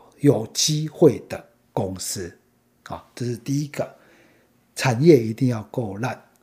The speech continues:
好，第二个，这家公司一定要怎么样？不会有倒闭的危机。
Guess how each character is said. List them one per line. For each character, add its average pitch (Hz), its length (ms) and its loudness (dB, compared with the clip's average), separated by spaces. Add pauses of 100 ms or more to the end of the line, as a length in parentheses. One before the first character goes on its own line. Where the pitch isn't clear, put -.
(480)
好， - 260 -16 (460)
第 294 120 10
二 214 120 12
个， - 220 -4 (340)
这 180 100 6
家 190 140 10
公 160 260 4
司 151 300 -4 (200)
一 147 320 4
定 147 540 4
要 165 240 10
怎 101 140 -8
么 101 100 -6
样？ 127 180 -6 (840)
不 143 280 6
会 170 240 10
有 117 140 2
倒 98 360 -6 (140)
闭 110 320 -2
的 101 180 -12 (260)
危 117 140 -4
机。 127 340 -6